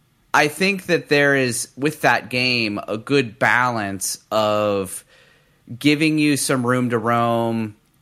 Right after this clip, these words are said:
I do agree with you that, that, that sometimes it's like, "Okay, like, let's dial this in a little bit,"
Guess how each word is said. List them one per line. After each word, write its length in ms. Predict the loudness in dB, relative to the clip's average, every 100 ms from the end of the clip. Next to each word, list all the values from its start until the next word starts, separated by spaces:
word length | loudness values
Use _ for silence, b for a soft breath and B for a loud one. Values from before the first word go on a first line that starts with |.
| _ _ 0
I 80 | 2
do 180 | 2 2
agree 240 | 2 2
with 220 | 2 0 2
you 160 | 2
that, 360 | 4 0 -2 -8
that, 220 | -6 -4
that 140 | -4 0
sometimes 480 | 0 2 0 0
it's 200 | -4 -2
like, 240 | 2 2 0
"Okay, 340 | -2 0 0
like, 340 | 0 -2 -4 -4
let's 220 | -4 0
dial 300 | 2 2 0
this 180 | -4 -8
in 120 | -8
a 60 |
little 220 | -6 -8 -8
bit," 340 | -10 -10